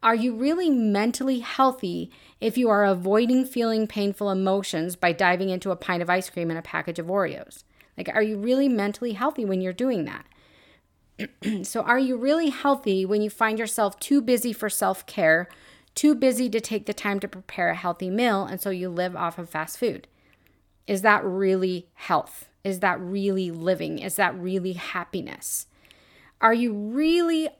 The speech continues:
honoring your body, or are you just surviving day to day? I can tell you this.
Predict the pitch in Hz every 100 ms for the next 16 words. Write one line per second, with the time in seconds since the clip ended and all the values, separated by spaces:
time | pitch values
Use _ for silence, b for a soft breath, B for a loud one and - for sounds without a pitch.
0 | _ 233 247 254 254 247 240 233 196 202
1 | 202 247 285 - 208 202 190 185 185 175
2 | 185 - - 170 170 165 170 156 160 151
3 | 160 - - _ _ _ _ _ _ _
4 | _ _ _ _ _ - - 196 226 202
5 | 196 190 190 175 - - -